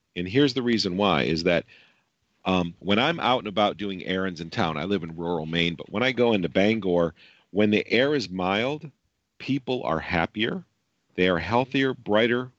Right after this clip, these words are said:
more chatty, more personable. Everything changes. When I go into town and I'm doing my errands,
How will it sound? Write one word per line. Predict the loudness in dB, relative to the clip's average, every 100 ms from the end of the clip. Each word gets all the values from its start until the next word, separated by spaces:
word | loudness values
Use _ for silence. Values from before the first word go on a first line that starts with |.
| -12
more | -6 -4
chatty, | -2 2 4 4 0 -2 _ _ _ -14
more | -8 -8
personable. | -6 -4 -2 0 0 4 6 4 0 _ _ _ _
Everything | 2 2 2 -2 0
changes. | 0 0 -2 -8 -14 -2
When | 2
I | 4 2
go | 2 2
into | 2 -2 -6
town | -2 -2 -2 -4 -10 _ _ _ _
and | -2
I'm | 0 2 0 -4
doing | -4 0 0 -2 -2
my | 0 2
errands, | 2 0 -2 -6